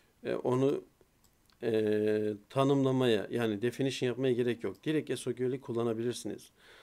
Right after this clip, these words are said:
Ama dışarıda tanımlayıp içeride kullanmak istiyorsanız önce tanımlamanız gerekiyor.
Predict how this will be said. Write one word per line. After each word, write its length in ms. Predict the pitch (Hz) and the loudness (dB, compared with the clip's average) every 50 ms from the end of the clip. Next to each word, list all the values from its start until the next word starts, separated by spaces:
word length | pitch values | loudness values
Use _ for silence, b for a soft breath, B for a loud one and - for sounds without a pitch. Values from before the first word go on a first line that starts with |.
| B B B | B B B
Ama 260 | - 127 151 156 127 | -2 2 2 2 2
dışarıda 400 | 110 120 - - 127 123 151 165 | 0 -2 -2 -2 0 0 0 0
tanımlayıp 560 | - - 180 175 165 151 131 110 95 98 95 - _ _ _ _ _ - - - b b b b b _ _ | 2 2 4 4 6 6 4 4 2 0 -4 -6 _ _ _ _ _ -20 -20 -20 b b b b b _ _
içeride 420 | - - - - 139 131 131 135 135 | -16 -8 0 0 2 2 2 0 -2
kullanmak 460 | - 139 127 127 120 120 110 - - | -2 0 2 2 4 2 2 0 -4
istiyorsanız 640 | 101 - - 139 139 123 - 143 151 160 - - - - | -10 -8 -6 -6 -4 -2 0 0 0 0 -2 -6 -12 -8
önce 360 | - 120 120 123 123 139 131 | -2 0 0 0 0 -2 -6
tanımlamanız 680 | - - 131 117 117 117 117 113 113 117 117 117 110 104 | -4 -2 0 0 2 2 2 2 2 2 2 0 0 -2
gerekiyor. 440 | 104 98 101 101 - - 139 160 | -4 -4 -4 -6 -4 -4 -4 -4